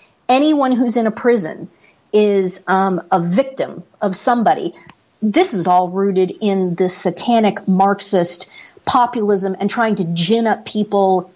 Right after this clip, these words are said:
to revolt against, uh, against a, a, a, a just state, you know.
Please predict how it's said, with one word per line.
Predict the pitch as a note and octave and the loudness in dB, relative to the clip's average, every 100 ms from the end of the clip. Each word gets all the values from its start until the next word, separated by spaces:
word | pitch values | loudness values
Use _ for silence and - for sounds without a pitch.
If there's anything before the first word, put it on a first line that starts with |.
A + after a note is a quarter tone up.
| _ _ - | _ _ -4
to | B3+ G3 | 2 4
revolt | F3+ F3 F#3+ B3 G#3 F3 - | 2 2 4 4 4 0 -6
against, | G3+ F3 A3+ A#3+ G3+ G3 - - _ - | -6 -2 2 2 2 -4 -14 -20 _ -6
uh, | - - | -4 -2
against | F#3+ A#3 A#3 - - | 0 0 -2 -6 -2
a, | F#3+ F3+ E3 - F3+ - _ | 2 2 2 -2 -2 -4 _
a, | F#3 | -4
a, | F3 - | -4 -4
a | G3+ | -4
just | F3 F3 A#3+ A#3+ - - | -2 2 2 0 -4 -10
state, | - - B3 G#3+ - - | -6 -2 -2 -2 -10 -12
you | - E3+ | -6 -4
know. | D3 - | -4 -8